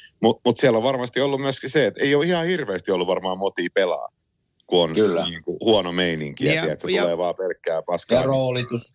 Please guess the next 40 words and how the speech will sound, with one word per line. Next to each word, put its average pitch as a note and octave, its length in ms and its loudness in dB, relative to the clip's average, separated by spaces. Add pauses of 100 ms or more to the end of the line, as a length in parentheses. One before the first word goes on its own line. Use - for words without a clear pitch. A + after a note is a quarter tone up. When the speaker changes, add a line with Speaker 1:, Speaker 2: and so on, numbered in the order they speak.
Speaker 3:
Niin A3 140 0
ja G#3 60 0
se - 120 0
just, G#3+ 160 0
Speaker 1:
Niin, A#2 120 2
Speaker 3:
että G2 100 -4
Speaker 1:
koko G#2+ 220 0
Speaker 3:
ei, G2+ 60 2
Speaker 1:
ajan. F2 300 -4 (100)
Speaker 3:
ja F#3+ 140 -4
Eelikin G3 320 -4
sanoi F#3 320 -4
Nashvillestä, E3+ 540 -2
kun E3+ 80 -2
hän F#3+ 100 0
ei E3 80 -2
tiennyt, F3+ 240 0
mitä E3 140 0
häneltä E3 240 0
odotetaan. F#2 680 -4 (200)
Tuolla F#3+ 240 2
var-, F3+ 220 0
tuolla - 220 0
Speaker 2:
Just F#3 80 4
Speaker 3:
ihan G3 60 6
Speaker 2:
näin. E3+ 100 0
Speaker 3:
pommin D#3+ 280 0
varmaan A#2+ 360 -4
tietää. F#2 420 -4 (920)
Speaker 1:
Niin, C3+ 240 4 (340)
niin, B2 200 2
niin C3+ 200 2
ne C#3 80 4
on C3+ 140 2
taimena D#3+ 320 2
tommosia G2 460 2
jätkiä, D#2+ 500 -4 (360)
ö, D2+ 280 -2
Vince G2+ 340 2
Dunn, F2 300 2